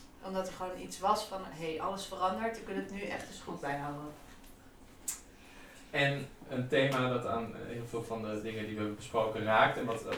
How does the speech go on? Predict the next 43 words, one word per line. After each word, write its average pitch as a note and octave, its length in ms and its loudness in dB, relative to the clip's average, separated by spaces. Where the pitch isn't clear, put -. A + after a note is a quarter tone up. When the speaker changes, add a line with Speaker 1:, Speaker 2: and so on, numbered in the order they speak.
Speaker 2:
heel D#3 280 4
veel, A2+ 440 4
heel B2+ 180 0
prominent A#2 480 4
in G#2+ 100 -2
het G2+ 140 0
boek B2 180 -4
zit, - 260 -6
eh, G2+ 440 0
wat G2+ 80 -4
ik - 140 -8
ook A#2 100 -4
niet A#2 160 -6
direct G2+ 300 0
achter - 260 -4
jou F#2+ 160 0
gezocht A2 300 -6
had, - 180 -4
is - 200 -8
heel, A2+ 180 0
schaamte. - 460 6
Je - 120 -8
benoemt A2+ 320 -4
heel B2+ 200 0
vaak G#2 260 0
dat F#2+ 160 -6
je F#2 180 -2
heel G2+ 160 0
beschaamd G2 360 0
bent. - 260 -2
Speaker 1:
<laughs> - 60 -10
Speaker 2:
Ehm, G2 560 6
en A#2+ 420 6
ik A#2+ 120 -4
weet G#2 160 4
niet G#2 100 2
waarom G2 200 4
er F#2+ 60 4
nu F#2+ 100 2
gelachen F#2+ 320 2
wordt. C#4 280 2
Speaker 1:
<laughs> C#4 60 6
Speaker 2:
Eh, - 1200 12